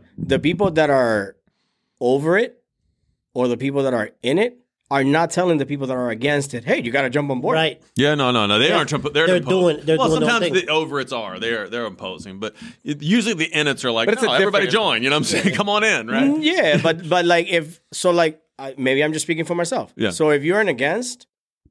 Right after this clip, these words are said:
Speaker 1: I'll respect that. I am
Speaker 3: Yeah.
Speaker 1: not gonna be like, "Hey, you gotta come with me," or,
Speaker 3: Absolutely.
Speaker 1: or you're wrong for it.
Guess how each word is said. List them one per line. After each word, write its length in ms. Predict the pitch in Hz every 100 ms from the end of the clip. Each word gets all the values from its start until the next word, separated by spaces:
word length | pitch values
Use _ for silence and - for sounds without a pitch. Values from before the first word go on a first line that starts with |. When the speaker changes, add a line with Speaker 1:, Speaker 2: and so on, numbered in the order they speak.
| _
Speaker 1:
I'll 140 | 120 143
respect 400 | 175 - 262 -
that. 160 | 78 _ _ -
I 140 | 151
am 140 | 170 175
Speaker 3:
Yeah. 60 |
Speaker 1:
not 160 | 165 190
gonna 160 | 180
be 120 | 165 175
like, 160 | 156
"Hey, 140 | 202 170
you 80 | 156
gotta 180 | 151
come 160 | 151 156
with 140 | 151
me," 160 | 175 220
or, 40 | 185
Speaker 3:
Absolutely. 360 | 175 226 170
Speaker 1:
or 80 | 175
you're 200 | 170 165
wrong 300 | 151 175 170
for 260 | 160 233 135
it. 160 | 98